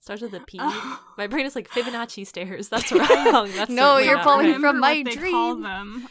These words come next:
Speaker 2: Um,
Speaker 1: The paradox
Speaker 2: let's see.
Speaker 1: stairs. You know the ones where it's, like, the
Speaker 3: Yeah.
Speaker 1: staircase that loops in on itself.
Speaker 2: Penrose stairs.
Speaker 1: Penrose stairs, yes.
Speaker 2: At least that's what they say in the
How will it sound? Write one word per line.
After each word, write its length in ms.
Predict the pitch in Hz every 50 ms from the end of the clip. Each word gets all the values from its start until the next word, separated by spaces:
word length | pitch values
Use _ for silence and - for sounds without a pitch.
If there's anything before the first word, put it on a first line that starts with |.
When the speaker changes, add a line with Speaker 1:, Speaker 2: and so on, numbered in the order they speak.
| -
Speaker 2:
Um, 480 | - 240 233 233 233 233 226 240 254 - -
Speaker 1:
The 140 | 202 196
paradox 480 | 185 - 240 240 226 226 208 208 196 190
Speaker 2:
let's 120 | 214 220 - -
see. 60 | - 220
Speaker 1:
stairs. 580 | 185 170 156 - - - - 208 208 - -
You 80 | 190 185
know 160 | 190 196 196
the 100 | 202 196
ones 400 | 190 196 196 196 202 196 - -
where 80 | 190 175
it's, 180 | - _ -
like, 280 | - 82 113 - _ -
the 60 | 208 214 - - 196
Speaker 3:
Yeah. 240 | 311 339 285 202 135 -
Speaker 1:
staircase 140 | - - -
that 200 | - 143 - -
loops 260 | 170 180 165 - -
in 120 | 165 120
on 120 | 123 87 -
itself. 520 | - - - - - - - - - _ _ _ _ _ _ 247 -
Speaker 2:
Penrose 600 | - - 330 320 311 285 240 220 202 175 185 -
stairs. 560 | - - - 220 208 - - - - 240 - _ _ _ _
Speaker 1:
Penrose 580 | - - - 254 254 240 220 190 170 - - -
stairs, 560 | - - - - - - - - - - - -
yes. 180 | - 175 - -
Speaker 2:
At 100 | - 277
least 120 | 277 285 269
that's 160 | 302 - -
what 200 | 269 262 247 -
they 100 | 226 220
say 160 | - 247 220
in 80 | 214 208
the 80 | 202